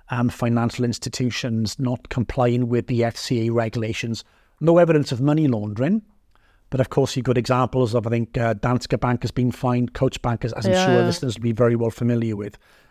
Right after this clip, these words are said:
Speaker 1: And of course you've then got the prosecution of NatWest, uh, the first U K bank to be prosecuted for money laundering, and that was convicted, I think, two years ago and paid a significant fee, a penalty of about two hundred sixty-four million pounds. So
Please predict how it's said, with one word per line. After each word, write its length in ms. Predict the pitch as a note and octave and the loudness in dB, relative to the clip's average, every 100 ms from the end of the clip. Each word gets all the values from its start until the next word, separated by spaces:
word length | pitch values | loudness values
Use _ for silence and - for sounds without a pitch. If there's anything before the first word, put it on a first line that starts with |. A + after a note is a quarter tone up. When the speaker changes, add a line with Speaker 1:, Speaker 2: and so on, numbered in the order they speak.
| - | -2
Speaker 1:
And 140 | D3+ | 0
of 60 | C#3+ | 2
course 220 | D3+ C#3 | 2 2
you've 120 | C#3 | 2
then 160 | B2 C3 | 2 2
got 140 | B2+ | 0
the 60 | - | -4
prosecution 560 | - A#2+ - B2+ A2+ B2 | -4 -4 0 0 0 0
of 80 | |
NatWest, 600 | A2+ B2 C#3 B2 - - - _ _ _ - | -2 -2 -4 -8 -10 -12 -18 _ _ _ -12
uh, 120 | B2 | -8
the 100 | A#2 | -8
first 300 | - C#3 B2 | 0 0 2
U 120 | C3+ B2 | 0 0
K 220 | B2 A#2+ | 0 0
bank 260 | A#2 A2+ | 0 0
to 100 | - | -2
be 140 | A2+ A#2 | -4 -4
prosecuted 680 | - A2 - B2 A2 A2 | -4 -6 -2 -2 -2 -4
for 380 | - A#2 A2+ A2+ - _ _ _ | -4 -2 0 -2 -6 _ _ _
money 280 | B2+ A#2 A#2 | 0 0 2
laundering, 380 | A#2 A#2 A2+ A2+ | 2 0 0 -2
and 100 | A2+ | -2
that 60 | |
was 100 | A#2+ | -6
convicted, 420 | - A2 G#2+ - | -4 -2 -2 -4
I 40 | A2 | -4
think, 180 | G#2+ - | -4 -4
two 200 | - A2+ | -2 0
years 260 | A2 G#2 | 0 -2
ago 240 | A2 A#2 A2+ | -2 -2 -2
and 120 | G#2+ | -4
paid 340 | - A2+ G#2+ - _ _ _ - | -4 -4 -4 -12 _ _ _ -12
a 60 | |
significant 600 | C3 - B2+ A#2+ A#2+ A#2 | -8 -4 -4 -2 -2 -2
fee, 260 | - A#2+ A#2 - | -2 -2 -2 -4
a 100 | A#2 - | -6 -8
penalty 280 | - B2 A#2+ | -4 0 0
of 60 | A2 | -2
about 200 | A#2 - | -4 -4
two 120 | - | -2
hundred 160 | A#2+ G#2+ | -2 -2
sixty-four 480 | - - F#2+ B2+ | -6 -10 -6 -2
million 400 | A#2 A#2+ A#2 A2+ | 2 2 2 0
pounds. 380 | G#2 A2+ A2 - - _ _ _ _ | -2 -4 -6 -8 -16 _ _ _ _
So 300 | - - D3+ | -4 2 2